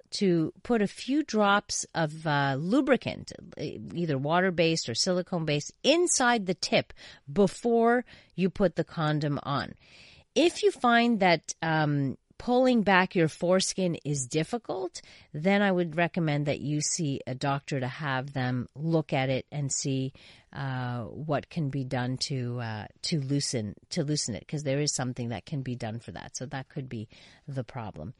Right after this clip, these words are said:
Uh, coming up, we've got the guys in studio, and we go live on Facebook, which means you can interact with us there or here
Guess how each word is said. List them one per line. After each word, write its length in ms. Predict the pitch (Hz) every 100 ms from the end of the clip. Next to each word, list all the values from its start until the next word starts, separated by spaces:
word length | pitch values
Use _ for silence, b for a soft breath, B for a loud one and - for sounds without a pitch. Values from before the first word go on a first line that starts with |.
| B B B B 202
Uh, 120 | 220
coming 380 | - 294 277 277
up, 180 | 269
we've 200 | 240 233 214
got 240 | 220 -
the 80 | 202
guys 640 | 196 220 240 247 240 196 -
in 360 | 202 226 226 220
studio, 640 | - 233 233 240 226 - -
and 400 | 254 311 339 247
we 160 | 247
go 200 | 208 208
live 580 | 196 185 180 165 160 151 -
on 380 | 156 143 135 131
Facebook, 500 | - 143 - 262 - -
which 260 | 143 -
means 280 | 156 143 143
you 80 | 175
can 200 | 165 139
interact 560 | 135 143 131 131 -
with 340 | 131 131 139 -
us 240 | 123 120
there 420 | 117 117 165 240 -
or 260 | - 427 359
here 480 | 175 123 143 285